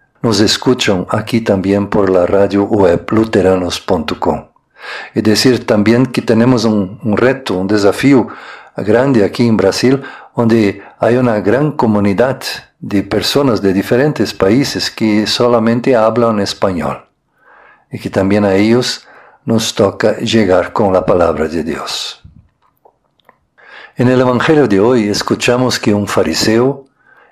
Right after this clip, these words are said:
invita a Jesús a comer. Los judíos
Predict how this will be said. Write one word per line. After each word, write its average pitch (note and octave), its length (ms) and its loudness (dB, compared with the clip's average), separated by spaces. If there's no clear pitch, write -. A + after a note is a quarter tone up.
invita C3 760 2
a G#2 60 2
Jesús A2+ 680 -2
a A2 160 -2
comer. F2 400 -2
Los G#2 240 2
judíos G#2 760 0